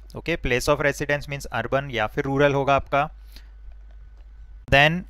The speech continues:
annual family income, ओके, किस रेंज में आ रही है आपकी एनुअल फैमिली इनकम, ये आपको फिल करना है। इसके बाद में आपको mode of preparation, आपने कैसे तैयारी की है,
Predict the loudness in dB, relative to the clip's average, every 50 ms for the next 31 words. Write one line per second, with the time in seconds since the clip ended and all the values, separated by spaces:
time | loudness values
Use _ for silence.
0 | -2 -2 0 0 0 2 4 4 4 4 2 -4 -8 -14 -18 -8 -2 0 2 2
1 | 2 0 -2 -2 -2 -4 -4 0 0 0 0 0 -4 -12 -18 -20 -20 -20 -18 -18
2 | -14 -14 -10 -8 -6 -6 -6 -8 -14 -20 -10 -4 -4 -2 -2 0 0 0 2 0
3 | 0 0 0 0 2 2 2 2 2 0 0 0 -2 -2 -2 -4 -4 -2 -2 -4
4 | -4 -4 0 2 2 2 2 0 -2 -2 -2 0 0 -2 -2 -2 -2 -4 -4 -2
5 | -2 0 2 2 2 2 0 0 0 2 4 4 2 2 2 -2 -4 -4 -6 -10
6 | -18 -20 -20 -20 -20 -20 -20 -20 -20 -20 -20 -20 -20 -20 -20 -20 -20 -20 -4 2
7 | 6 8 10 12 10 10 10 8 8 8 8 6 4 4 6 6 6 6 6 2
8 | -2 -12 -18 -16 -8 2 8 10 12 12 12 12 10 8 8 6 6 4 0 -2
9 | -2 0 0 0 2 2 2 2 2 0 0 -2 -4 -6 -2 -2 -2 -2 -2 -4
10 | 0 2 2 4 2 2 0 -2 0 0 0 -2 -2 -6 -12